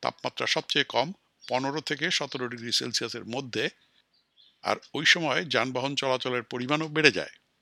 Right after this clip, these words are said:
বিশেষ করে ঢাকার বাইরে থেকে আসা দূরপাল্লার বাস ও ট্রাকগুলো ওই সময় সবচেয়ে বেশি প্রবেশ করে। সায়েদাবাদ, গাবতলী, মহাখালী এসব বাস স্ট্যান্ডগুলোতে এসে সেগুলো জড়ো হলেও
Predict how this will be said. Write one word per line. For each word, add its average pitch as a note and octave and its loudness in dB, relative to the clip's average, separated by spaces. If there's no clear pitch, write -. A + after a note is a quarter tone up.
বিশেষ C3+ 4
করে E3 0
ঢাকার C3 4
বাইরে C3+ 0
থেকে D#3 -2
আসা D3+ 0
দূরপাল্লার C3+ -2
বাস A#2 4
ও - -6
ট্রাকগুলো B2 2
ওই C3 -4
সময় B2 2
সবচেয়ে A#2+ -2
বেশি B2 2
প্রবেশ A2+ 0
করে। D#2 -8
সায়েদাবাদ, C#3+ 4
গাবতলী, C#3 -2
মহাখালী C3 -4
এসব - 4
বাস G#2+ 4
স্ট্যান্ডগুলোতে C#3 2
এসে C#3 2
সেগুলো A#2+ -2
জড়ো A2 -4
হলেও C3 0